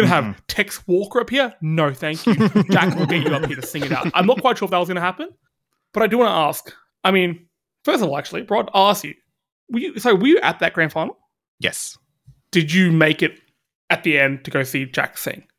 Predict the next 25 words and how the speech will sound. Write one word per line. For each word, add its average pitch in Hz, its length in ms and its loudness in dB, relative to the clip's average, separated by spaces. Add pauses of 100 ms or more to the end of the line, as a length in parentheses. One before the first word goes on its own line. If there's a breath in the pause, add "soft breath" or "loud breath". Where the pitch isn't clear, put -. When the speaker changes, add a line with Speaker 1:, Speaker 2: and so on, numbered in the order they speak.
(320)
Speaker 2:
Yes. 107 220 -4
So - 320 -2
we 139 160 2
were 151 200 4
hanging 135 260 0
around. 113 300 2
My 113 120 0
mum 110 440 2
couldn't 107 260 -4
make 95 240 -6
it - 200 -8 (320)
because 127 640 0
she 143 180 -2
made 139 240 0
the, 113 240 2
the 107 120 -4
terrible, 110 760 0 (200 loud breath)
she's 117 200 0
a 107 40 0
ma-, 107 120 0 (160)
wedding 107 240 -2
celebrant, 117 440 -2 (100)
marriage 110 180 2
celebrant, 113 260 -2 (480 loud breath)
and 113 360 0